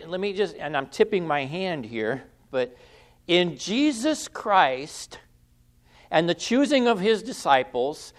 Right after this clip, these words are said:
and him telling them to go out into all the world and preach the gospel, that aspect of this, of the law was being fulfilled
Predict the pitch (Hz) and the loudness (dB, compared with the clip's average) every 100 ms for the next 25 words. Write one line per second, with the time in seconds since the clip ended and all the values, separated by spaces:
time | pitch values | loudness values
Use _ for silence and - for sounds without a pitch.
0 | - - 170 151 247 302 - 240 247 233 | -20 -6 -4 2 2 2 4 4 4 4
1 | 233 202 190 202 202 202 196 175 165 247 | 2 4 8 10 10 10 6 8 10 12
2 | 285 240 226 240 220 196 - 226 - - | 12 12 12 12 10 4 -2 -8 -6 -6
3 | 185 185 196 - - - 113 127 - _ | 0 4 4 0 -8 -2 0 -2 -8 _
4 | _ _ _ _ _ - - 135 190 285 | _ _ _ _ _ -20 -20 4 10 10
5 | 277 - 262 277 247 - 196 202 202 - | 10 8 6 6 2 4 8 8 6 -10
6 | - 185 175 175 170 - 240 220 214 190 | 8 10 10 8 0 0 0 0 0 4
7 | 185 165 160 196 262 214 170 170 - - | 6 6 4 8 12 12 12 10 4 4
8 | 185 151 139 208 277 240 214 220 208 - | 6 6 2 2 4 2 -2 0 0 2
9 | 220 214 165 104 | -2 0 2 0